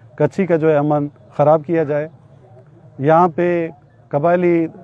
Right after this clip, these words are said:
और नस्ली जो हैं वो तसादम कराए जाएँ, झगड़े कराए जाएँ, ताकि ये जो पुरअमन इलाका सदियों से यहाँ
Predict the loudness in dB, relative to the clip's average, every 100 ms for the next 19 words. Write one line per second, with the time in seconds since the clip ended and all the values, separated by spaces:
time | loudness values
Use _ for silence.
0 | -20 -10 -4 -2 -2 -4 -6 -12 -20 -8
1 | -2 -2 0 0 0 0 -2 -2 0 0
2 | -4 -10 -16 -6 -2 0 0 -2 0 0
3 | 0 -2 -6 -10 -20 -20 -16 -6 -2 2
4 | 2 2 0 0 -2 -4 -8 -20 -20 _
5 | -2 -2 0 -2 -4 -6 -10 -20 -20 -12
6 | -6 -4 -2 -4 0 0 2 2 0 2
7 | 0 0 -2 -4 -4 -4 -2 -2 -4 -8